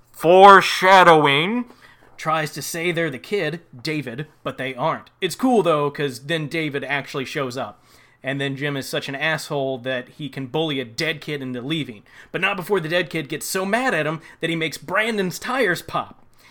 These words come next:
Yes, you heard that right. Anyways, the board gets left at the apartment house. Actually, it's not even clear where they live.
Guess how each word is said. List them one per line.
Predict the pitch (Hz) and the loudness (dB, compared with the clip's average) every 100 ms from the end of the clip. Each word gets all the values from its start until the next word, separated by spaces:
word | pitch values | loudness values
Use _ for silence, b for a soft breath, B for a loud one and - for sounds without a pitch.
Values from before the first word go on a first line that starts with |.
| B B _ _ | B B _ _
Yes, | 135 131 - - - - | -8 -8 -8 -14 -16 -16
you | 113 | -16
heard | 101 101 | -14 -14
that | 113 123 | -12 -8
right. | 135 101 - _ _ _ _ _ _ _ - | -8 -10 -14 _ _ _ _ _ _ _ -8
Anyways, | 165 135 107 - _ _ | -6 -6 -10 -14 _ _
the | 135 139 | -12 -4
board | 196 240 220 | 4 4 4
gets | 214 - | -2 -4
left | 175 214 - | -4 -4 -4
at | 190 | -10
the | 214 175 | -6 -8
apartment | - 185 190 196 180 _ _ - | -4 -4 -2 -6 -10 _ _ -8
house. | 165 156 - - - _ _ _ _ _ _ 151 | -6 -6 -8 -18 -20 _ _ _ _ _ _ -2
Actually, | 160 175 233 202 | -2 -2 0 0
it's | - | 0
not | 180 | -2
even | 175 151 | -2 -4
clear | 170 160 | -6 -4
where | 143 | -4
they | 127 | -4
live. | 131 123 | -4 -6